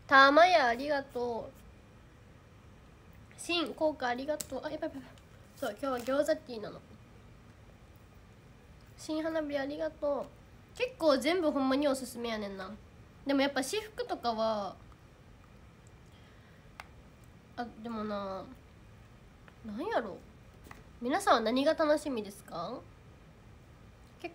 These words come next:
構カジュアルな日もあったり。あとね、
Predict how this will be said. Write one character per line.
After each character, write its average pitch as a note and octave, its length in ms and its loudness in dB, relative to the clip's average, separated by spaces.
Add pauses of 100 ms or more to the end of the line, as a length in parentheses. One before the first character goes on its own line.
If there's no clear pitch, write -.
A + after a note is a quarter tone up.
構 A3+ 460 -6 (500)
カ B3+ 120 -4
ジ A#3+ 120 -8
ュ A3 60 -4
ア G3 60 -4
ル F#3+ 180 -12
な - 160 -14
日 - 160 -16
も G#3 180 -10
あ G#3+ 40 -14
っ - 20 -16 (140)
た G3+ 60 -16
り。 G#3+ 120 -16 (1400)
あ G#3+ 100 -14
と G3 220 -14
ね、 G#3 300 -12